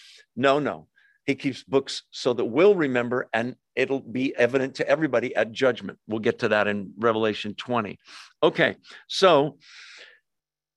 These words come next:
so the recipients can get it. Yeah, so there's no blotting out of a Christian's name,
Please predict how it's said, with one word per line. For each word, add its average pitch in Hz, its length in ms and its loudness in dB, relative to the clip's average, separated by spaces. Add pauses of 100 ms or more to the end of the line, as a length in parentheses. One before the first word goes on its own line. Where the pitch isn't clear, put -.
so - 240 4
the 143 100 6
recipients 139 640 2
can 123 200 -2
get 117 200 2
it. - 100 -4 (100)
Yeah, 117 260 4 (120)
so 151 260 6
there's 143 260 4
no 185 580 4
blotting 147 500 0
out 135 340 0
of 117 120 0
a 113 60 0
Christian's - 800 -4
name, 107 500 0